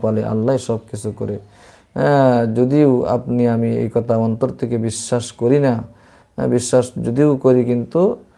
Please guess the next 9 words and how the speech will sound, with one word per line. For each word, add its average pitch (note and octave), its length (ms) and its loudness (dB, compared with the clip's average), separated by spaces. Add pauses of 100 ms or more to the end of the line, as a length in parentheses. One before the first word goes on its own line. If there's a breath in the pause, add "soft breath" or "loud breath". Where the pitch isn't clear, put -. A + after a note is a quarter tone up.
(300 soft breath)
হ্যাঁ, C#3+ 340 2
অত-, C3 240 2
অন্তর C#3 360 2
থেকে D#3+ 240 0
আমাদের C#3 240 4
এই C3 80 4
বিশ্বাস A#2+ 440 0
হয় G#2+ 280 -2
না, A2 200 -6